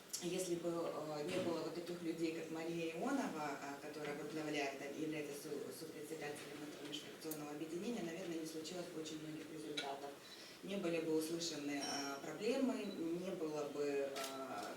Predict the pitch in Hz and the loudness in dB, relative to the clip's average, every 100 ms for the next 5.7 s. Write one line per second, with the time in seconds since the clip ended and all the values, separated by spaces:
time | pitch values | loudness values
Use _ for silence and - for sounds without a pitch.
0 | 156 165 170 160 156 - - - - 165 | 0 4 4 4 2 0 -4 -6 -2 -2
1 | 143 143 139 147 151 147 143 139 143 160 | -2 -4 -4 -4 -4 -6 -4 -2 0 0
2 | 170 214 254 240 196 190 170 - - - | 0 2 4 6 6 6 4 -4 -10 -4
3 | 165 170 165 175 - 190 202 - 185 175 | 2 4 4 2 -2 0 -2 2 2 6
4 | 165 - 143 143 147 175 170 175 170 160 | 6 4 2 0 0 -2 0 0 2 4
5 | 160 185 180 170 - 156 156 | 4 2 0 -2 -2 -2 -2